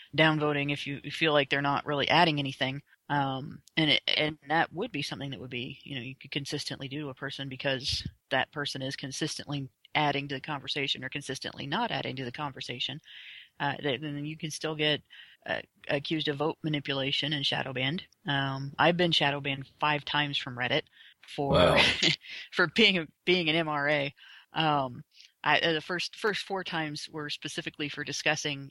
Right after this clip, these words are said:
Speaker 1: a, uh, a court case that, uh, involved vexatious litigation and malicious prosecution of a friend of mine.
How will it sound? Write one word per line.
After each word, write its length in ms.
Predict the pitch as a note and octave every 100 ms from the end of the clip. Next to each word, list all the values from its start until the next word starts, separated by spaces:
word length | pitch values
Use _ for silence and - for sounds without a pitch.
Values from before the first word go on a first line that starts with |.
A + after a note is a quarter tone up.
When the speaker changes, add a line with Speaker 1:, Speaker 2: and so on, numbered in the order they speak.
| -
Speaker 1:
a, 380 | D3 C#3+ C3 -
uh, 300 | - C3+ - - _ -
a 40 | -
court 240 | F3 -
case 460 | - C#3 C3 - - - - - - -
that, 240 | C#3+ C#3+ - -
uh, 220 | C#3+ B2 -
involved 580 | D#3 D3 D#3+ D3+ D3+ - - - - _ -
vexatious 580 | F3+ - F3 E3+ E3+ F3
litigation 520 | D#3+ D3+ D#3+ - D#3+
and 140 | D#3
malicious 400 | D3 D3+ - D3+
prosecution 800 | - - D3+ - - D3+ - D3+
of 80 | C#3
a 60 | B2+
friend 220 | - D3+
of 60 | D3+
mine. 320 | C#3+ D3